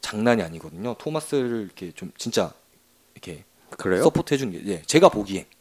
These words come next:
Speaker 2: 힐 했어요, 힐?
Speaker 1: 뭐 거의 힐도 하고 힐도
Speaker 2: 버프 줘요?
Speaker 1: <laughs> 버프 주는 것 같기도
Speaker 2: 어.
Speaker 1: 하고 뭐 그런 것 같더라고요. 그래서
Speaker 2: 법사네.
Speaker 1: 뭐 민호 같은 경우는 좀 약간 그 온라인 게임에서 말하는 좀 약간 탱커 같은 느낌이라면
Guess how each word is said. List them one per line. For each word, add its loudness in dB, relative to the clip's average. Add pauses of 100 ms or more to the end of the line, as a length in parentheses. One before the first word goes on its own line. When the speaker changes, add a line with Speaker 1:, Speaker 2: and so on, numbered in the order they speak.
(360)
Speaker 2:
힐 2
했어요, 2
힐? -2 (380)
Speaker 1:
뭐 0 (440)
거의 -2
힐도 -2
하고 -2
힐도 4
Speaker 2:
버프 0
줘요? 6
Speaker 1:
<laughs> 10
버프 -4
주는 -6
것 -4
같기도 -6
Speaker 2:
어. 0
Speaker 1:
하고 -4 (240)
뭐 -8
그런 -6
것 -4
같더라고요. -12
그래서 -18 (220)
Speaker 2:
법사네. -6
Speaker 1:
뭐 -12 (240)
민호 6
같은 6
경우는 4
좀 -2
약간 -4
그 -6
온라인 6
게임에서 -2
말하는 -2
좀 -16
약간 -12
탱커 -2
같은 -4
느낌이라면 -4